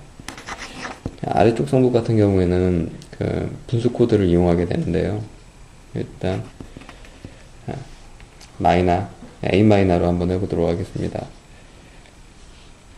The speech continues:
자, 같은 마디에서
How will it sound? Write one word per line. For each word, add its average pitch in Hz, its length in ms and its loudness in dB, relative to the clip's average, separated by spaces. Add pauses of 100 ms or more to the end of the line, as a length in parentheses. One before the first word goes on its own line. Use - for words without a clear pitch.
(1300)
자, 87 180 -2
같은 - 280 -2
마디에서 92 640 2